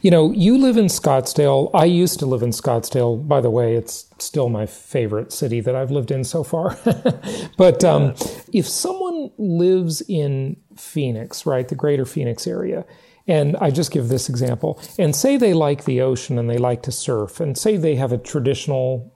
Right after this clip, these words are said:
Speaker 1: you know, nine-to-five job during the week, right?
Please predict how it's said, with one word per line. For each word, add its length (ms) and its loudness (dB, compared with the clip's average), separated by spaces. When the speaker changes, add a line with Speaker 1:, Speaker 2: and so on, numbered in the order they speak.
Speaker 1:
you 100 -2
know, 160 -2
nine-to-five 640 -2
job 400 -2
during 240 0
the 80 -2
week, 260 -6
right? 340 -2